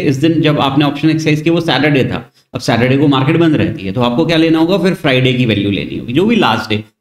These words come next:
Friday, Thursday, जब कभी भी trading हुई थी उसकी आपकी value लेनी होती है। But अगर आप किसी और दिन की value ले रहे हो, let's say आपने Saturday को ऑप्शन एक्सरसाइज किया तो Saturday को stock exchange बंद थी, तो आप Friday की value ले रहे हो। तो अगर आप किसी और दिन की value ले रहे हो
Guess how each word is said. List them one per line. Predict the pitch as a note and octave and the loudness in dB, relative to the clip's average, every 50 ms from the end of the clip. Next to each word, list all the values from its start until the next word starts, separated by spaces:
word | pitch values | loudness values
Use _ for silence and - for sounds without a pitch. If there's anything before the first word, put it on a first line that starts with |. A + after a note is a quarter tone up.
| _ | _
Friday, | - A#2+ A#2 A2+ A2 A#2 A2+ G#2+ | -4 -2 -2 0 0 0 0 0
Thursday, | A2 G#2+ G#2 A#2 B2 | 0 0 0 0 0
जब | A2+ A#2+ A#2+ A#2+ - | 0 0 0 0 0
कभी | C3 A#2 A#2 | 0 0 0
भी | A#2 A#2+ A#2+ | 0 0 0
trading | A#2+ A#2 G#2+ A2+ A#2 A2 G2+ | 2 0 0 2 2 2 2
हुई | G2+ G#2 G#2 | 0 0 0
थी | - A#2 F#2+ - A#2 - - _ _ _ _ - | 0 -2 -2 -2 -6 -8 -12 _ _ _ _ -8
उसकी | B2+ A#2+ - - - D#3+ | -8 -8 -6 -2 0 0
आपकी | D#3 G#2+ G#2+ - - D#3 | 2 2 0 0 0 0
value | C#3 A2+ G#2+ G#2+ | 2 2 2 2
लेनी | G#2+ G#2 F#2 - - | 2 2 0 0 -2
होती | F2 - - - - | -4 -6 -8 -8 -10
है। | - G#2+ - - _ _ _ _ _ _ | -10 -12 -14 -18 _ _ _ _ _ _
But | D3+ F3 - | -2 -2 -2
अगर | E3 - C#3+ C#3+ F#3+ G#3 | 0 0 0 0 0 0
आप | G#3 G3+ G#3 | -2 -4 -4
किसी | - F3+ - G#3+ | -6 -4 -2 -2
और | G#3+ - B2+ C3+ C#3+ | 0 0 0 2 2
दिन | C#3+ D#3+ D#3+ D#3+ | 2 2 2 2
की | D#3+ D#3 | 2 2
value | C3 A#2+ A2+ A#2+ C3+ C3 C3 C3 - B2 B2 B2+ - - B2+ | 2 2 2 2 2 2 2 0 0 -2 -4 -6 -6 -4 -2
ले | A#2+ A#2 A2 | 0 2 2
रहे | G#2+ F#2+ F#2 | 2 0 0
हो, | F2+ F2+ F2+ | -2 -2 -2
let's | F#2+ F2 - - - | -4 -4 -4 -6 -10
say | G2+ F#2+ - | -10 -6 -4
आपने | - A2+ A2 A2 C3+ D3 C#3 | -4 -2 0 0 0 0 0
Saturday | - B2 A2 A2+ B2 C3+ C#3 | 0 0 0 2 2 2 2
को | C#3 | 2
ऑप्शन | C3+ C3+ C3+ - C#3+ C3+ | 0 0 0 0 0 0
एक्सरसाइज | C3 C#3 - C#3+ C3+ C3+ C3+ C3+ | 0 0 -2 0 0 0 0 0
किया | - C#3+ C3 C3+ C3 - - - _ _ _ _ _ _ _ _ - | -2 -2 -2 -2 -4 -6 -10 -16 _ _ _ _ _ _ _ _ -2
तो | C3 C3 C3 C3 - - - - | -2 0 0 -2 -6 -8 -12 -10
Saturday | - - B2 G#2+ - - B2 | -6 -2 -2 0 2 2 2
को | B2 C3+ C3+ B2+ | 2 2 0 0
stock | - - D3+ C3+ C3 | -2 -2 -2 -2 -2
exchange | C3 C3 - E3 D#3+ D#3+ D#3 | -2 -2 0 0 2 2 2
बंद | F#3 F3 E3 D#3 | 2 0 0 0
थी, | D3+ C#3+ - - - - _ | 0 -2 -2 -4 -10 -8 _
तो | D#3+ | -4
आप | E3 E3 | -4 -2
Friday | E3 G3 F#3+ F#3+ F#3+ F#3+ | 0 0 0 2 2 2
की | F3+ F3 | 2 2
value | D#3+ C#3 A#2 G#2+ G#2+ G#2+ G#2+ G#2+ G#2+ - - | 2 2 2 2 2 2 0 -2 -4 -6 -2
ले | A2+ G#2+ G#2 | 0 0 0
रहे | G#2 G#2 | 2 0
हो। | A#2+ E3+ A3+ A#3+ | 0 0 -2 -2
तो | A3+ - | -4 -4
अगर | A#2 B2 C3+ F3 | -4 -4 -2 -2
आप | F#3 F#3+ F#3+ - | -2 -4 -4 -6
किसी | F3+ E3 - E3+ | -6 -4 -2 -2
और | B2+ C3 C#3+ | 0 0 2
दिन | E3 E3+ E3+ | 2 2 2
की | F3 F3 | 2 2
value | D#3+ D3 D3+ D3+ | 2 2 2 2
ले | D3+ C#3+ B2 A#2 | 2 2 2 2
रहे | A2+ A#2 A#2 A#2 | 2 2 2 2
हो | C3+ F#3 | 2 0